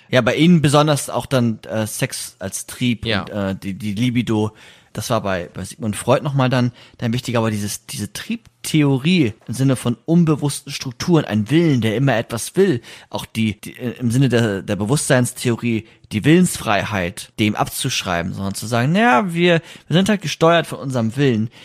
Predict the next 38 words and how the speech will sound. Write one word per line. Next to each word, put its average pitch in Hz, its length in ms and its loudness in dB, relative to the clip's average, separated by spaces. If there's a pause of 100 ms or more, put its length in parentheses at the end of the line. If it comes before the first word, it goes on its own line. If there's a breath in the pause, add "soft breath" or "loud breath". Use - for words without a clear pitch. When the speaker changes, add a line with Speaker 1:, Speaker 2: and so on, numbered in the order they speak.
(180 loud breath)
Speaker 1:
Das - 200 -6
findest 185 360 -2
du, 190 240 -4
äh, 147 460 -4
bei, 123 420 -6
bei - 140 -8
Arthur - 240 -10
Schopenhauer. 92 680 -12 (140)
Und 107 160 -6
dieses 117 280 -10 (220)
Leben 170 300 4
ist 131 180 -4
Leiden, 147 380 2
das, - 280 -6
das - 180 -4
hast 160 200 -2
du - 140 -8
eben 180 380 0 (140)
gerade 135 340 0
eigentlich 127 380 2
schon 113 340 0
ganz, - 640 -6
ganz - 140 -20
gut 123 140 -14
erklärt. - 600 -6 (440 soft breath)
Was - 380 -2
auch 139 100 2
noch 160 160 2
in 120 120 -8
dem 135 340 2 (180)
Punkt 151 320 0
interessant 139 600 -4
ist, - 360 -10 (140)
dass 120 220 -2
er 107 100 -6
sagt, 123 240 0
das - 120 -6
Leben 160 380 2